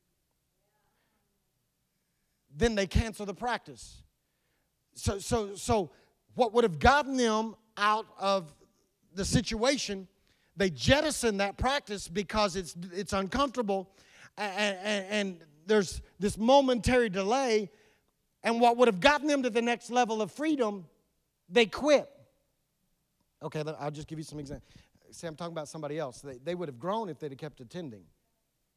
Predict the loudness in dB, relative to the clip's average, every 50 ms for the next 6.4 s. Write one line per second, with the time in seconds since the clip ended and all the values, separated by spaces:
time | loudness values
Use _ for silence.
0 | _ _ _ _ -20 _ _ _ _ _ _ _ _ _ _ _ _ _ _ _
1 | _ _ _ _ _ _ _ _ _ -10 -10 -10 -10 -16 -20 -20 -20 _ _ _
2 | _ _ _ _ _ _ _ _ _ _ _ _ _ _ _ _ _ _ _ _
3 | _ _ _ _ _ _ _ _ _ -6 -6 -6 -6 -6 -8 -8 -6 -4 -4 -4
4 | -2 -2 -2 -4 -4 -6 -10 -20 -20 _ 0 0 0 2 0 -2 -2 -4 -4 -6
5 | -4 -2 -2 0 0 0 -2 -4 -6 -8 -8 -6 -4 -4 -4 -6 -6 -8 -10 -10
6 | -8 -6 -6 -6 -4 -6 -14